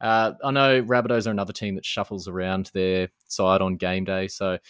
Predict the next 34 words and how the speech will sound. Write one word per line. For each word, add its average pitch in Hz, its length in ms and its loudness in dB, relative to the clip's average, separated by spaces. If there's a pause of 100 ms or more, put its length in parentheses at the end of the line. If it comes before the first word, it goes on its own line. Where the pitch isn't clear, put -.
(320)
I - 60 -8
mean, 110 120 0
are 110 60 4
we 113 100 2
likely 110 300 4
to 101 80 -6
see 101 520 -2 (180)
Cheekham, 107 640 0 (240)
uh, 98 240 0
Supercoach - 520 -4
favourite, 104 420 2
who's 110 160 -2
on 104 100 4
the 92 80 -2
bench, 104 340 2
are 110 40 2
we 107 40 2
likely 104 300 4
to 85 60 -8
see 85 200 -6
him 98 280 -2
come 101 200 -2
into 95 200 -2
the - 80 -6
side? 123 500 6
Are 110 40 2
you 104 120 2
seeing 107 360 2
anything 104 300 0
with 98 120 -4
this - 140 -8
team 107 340 0
list - 320 -4
that 98 180 -4